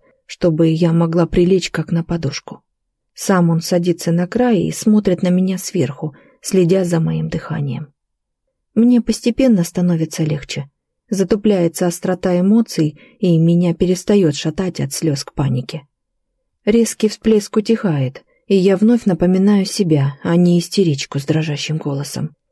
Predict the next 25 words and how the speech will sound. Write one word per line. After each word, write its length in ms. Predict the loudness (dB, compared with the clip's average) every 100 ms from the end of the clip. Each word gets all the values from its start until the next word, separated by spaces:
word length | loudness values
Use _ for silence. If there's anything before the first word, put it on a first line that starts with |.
| _ _ _
Хотя 340 | _ -2 2 4
я 200 | 4 4
молчу. 640 | 4 2 0 -6 -8 -12 _ _ _ _ _ _
Разглядываю 840 | 0 0 2 2 2 0 0 -2
грубые, 560 | 0 0 0 0 -2 -2
лишённые 580 | -2 0 0 0 0 -2
всякого 480 | -2 -2 0 0
изящества 520 | 2 0 -2 -6 -6 -6
пальцы 460 | -2 -4 -4 -4
мужа, 420 | -2 -2 -2 -6 -10 _ -20 -20 -20 -2
и 100 | 0
замечаю 640 | 2 2 2 2 2 2
сбитые 480 | 0 0 0 0 -4
костяшки. 720 | -4 -8 -8 -12 -12 -16 -20 _ _ _ _ _
Но 140 | -2
сейчас 480 | 0 -2 0 0 2
я 180 | 2 2
отчётливо 560 | 0 -2 0 0 2 2
вижу, 380 | 2 0 -4 -6 _ _
что 280 | -18 -2 0
он 300 | 2 4 4
не 120 | 2
так 280 | 2 -2 0
давно 320 | 0 0 0
дрался. 540 | 0 -2 -4 -6 -10